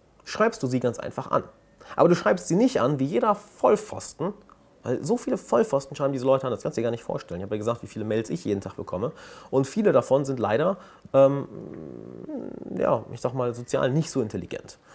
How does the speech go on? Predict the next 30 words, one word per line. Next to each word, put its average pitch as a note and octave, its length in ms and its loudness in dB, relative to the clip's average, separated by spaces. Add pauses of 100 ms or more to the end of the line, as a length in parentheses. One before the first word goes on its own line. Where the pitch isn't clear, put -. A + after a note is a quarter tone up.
(140)
Und A#2+ 80 2
was C3 100 6
meinst F3+ 200 4
du, - 20 -4
wie F#3 40 0
es D#3 80 -2
jemandem C#3+ 280 4
geht, C#3+ 180 0
der A#2+ 120 4
in A2 40 0
einer A2 220 0
Industrie A2+ 580 -4
ein - 140 -8
Entscheider D3 560 2
ist - 280 -2
oder F2 420 -6
eine - 180 -10
Führungskraft B2 640 0
ist, G#2 320 -4
einer D#2 340 -8
der D#2 220 -10
Top-Leute A2+ 540 2
ist? A2 280 -4 (340)
Viele B3+ 200 -2
Leute G#2 280 6
wollen F2+ 180 -2
was - 140 -8
von - 100 -12
dem. - 160 -14 (480)
Und C#3 220 4